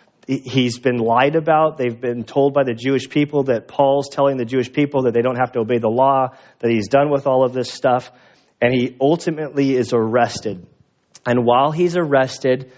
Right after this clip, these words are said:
uh, there's a, a hit squad is put on him to basically take his life, and his nephew kind of gets wind of this, and they f-, they,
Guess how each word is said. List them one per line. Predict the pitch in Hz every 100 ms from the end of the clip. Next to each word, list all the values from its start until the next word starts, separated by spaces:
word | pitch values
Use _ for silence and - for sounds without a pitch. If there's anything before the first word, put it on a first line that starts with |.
| _ _ 117
uh, | 113
there's | 117 127 123
a, | 123 117 107 _ _ -
a | 117
hit | 156 160
squad | - - 156 147
is | 143
put | - - 143
on | 135
him | 123 117 117 120
to | - 120
basically | 123 123 131 127
take | 117 143 143
his | 135 123
life, | 123 127 123 120
and | 117
his | 113 101 - _ -
nephew | 135 147 147 156 143 143
kind | - 151 135
of | 123 110
gets | 143 135
wind | 127 135 139
of | 135 127
this, | 135 123 - _ _ _ -
and | 127 123 120 113 - _ _ -
they | 123 117 117
f-, | - - 139 135
they, | 131 123 113 110